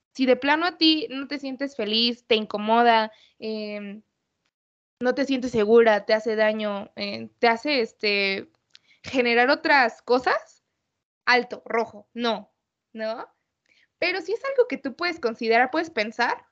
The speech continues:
amarillo. Y si es algo que completamente sabes que no te hace daño,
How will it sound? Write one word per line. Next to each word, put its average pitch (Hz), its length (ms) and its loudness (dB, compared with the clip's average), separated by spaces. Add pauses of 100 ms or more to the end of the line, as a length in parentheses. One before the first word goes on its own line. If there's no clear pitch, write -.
amarillo. 240 640 -2 (300)
Y 277 120 -6
si 349 60 -6
es 330 80 -8
algo 330 200 -2
que 294 140 -10
completamente 254 560 -4
sabes 240 220 -6
que 214 100 -12
no 214 100 -14
te 226 100 -6
hace 220 160 -8
daño, 208 340 -2